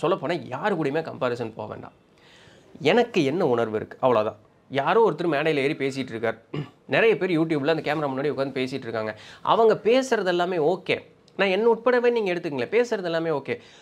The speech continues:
ஆனா உள்ள என்ன இருக்குன்னு யாருக்கு எப்படி தெரியும்? வெளிப்புறமா வந்து அவங்க வந்து பயங்கரமா இருக்கலாமா இருக்கும். இல்ல பயங்கர ஆன்மீக மாதிரி உடுப்புகள் உடுத்தி இருக்கலாமா இருக்கும்.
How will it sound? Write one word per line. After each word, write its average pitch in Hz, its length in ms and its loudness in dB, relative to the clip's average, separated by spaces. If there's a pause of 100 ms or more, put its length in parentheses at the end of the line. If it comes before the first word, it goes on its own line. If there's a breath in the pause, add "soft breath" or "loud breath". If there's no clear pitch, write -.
(180 loud breath)
ஆனா 226 200 2
உள்ள 254 460 0
என்ன 226 280 2
இருக்குன்னு 208 360 2
யாருக்கு 180 340 0
எப்படி 151 160 -4
தெரியும்? 123 420 -6 (540 loud breath)
வெளிப்புறமா 214 720 4
வந்து 180 280 0
அவங்க 175 340 2
வந்து 147 100 -2
பயங்கரமா 196 440 0
இருக்கலாமா 151 380 -2
இருக்கும். 127 460 -4
இல்ல 143 140 -2
பயங்கர 185 460 0
ஆன்மீக 196 440 -2
மாதிரி 165 240 0
உடுப்புகள் 160 500 0
உடுத்தி 139 280 -2
இருக்கலாமா 123 340 0
இருக்கும். 117 360 0